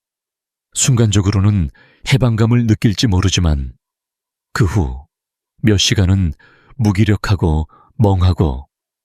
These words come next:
감정적으로 멀어지게 됩니다. 그래서 저는 환자분들에게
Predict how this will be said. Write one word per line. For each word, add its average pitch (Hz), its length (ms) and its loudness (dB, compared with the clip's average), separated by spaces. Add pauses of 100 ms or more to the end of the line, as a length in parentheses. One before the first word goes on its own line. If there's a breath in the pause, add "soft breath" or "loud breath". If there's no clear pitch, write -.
(220)
감정적으로 95 960 0 (300 soft breath)
멀어지게 95 500 0
됩니다. 78 500 -2 (960)
그래서 98 320 0
저는 80 480 -2 (460 soft breath)
환자분들에게 95 960 -2